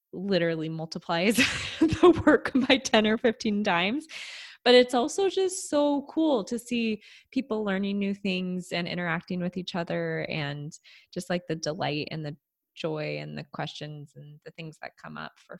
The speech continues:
folks. So that's been really, really grounding and keeping me going. Yeah. And the other piece that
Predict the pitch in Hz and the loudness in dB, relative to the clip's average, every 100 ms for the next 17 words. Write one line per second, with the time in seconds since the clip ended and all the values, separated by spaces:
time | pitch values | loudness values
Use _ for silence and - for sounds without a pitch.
0 | - 82 - - 185 180 170 - - 185 | -14 -14 -14 -16 -12 -8 -10 -10 -14 -12
1 | 175 175 - - _ - 202 233 233 226 | -10 -10 -12 -20 _ -10 -2 0 2 0
2 | 208 190 180 165 156 156 - _ _ _ | -2 -2 -2 -2 -4 -6 -12 _ _ _
3 | - _ - - _ 185 185 175 180 165 | -20 _ -20 -20 _ -12 -6 -4 -4 -4
4 | 165 165 165 170 165 156 160 160 151 156 | -6 -8 -10 -12 -10 -8 -8 -8 -8 -8
5 | 151 156 165 _ _ _ - 196 233 202 | -8 -10 -10 _ _ _ -6 2 4 4
6 | 190 196 233 247 - 190 180 180 156 - | 4 6 8 6 4 0 2 4 4 2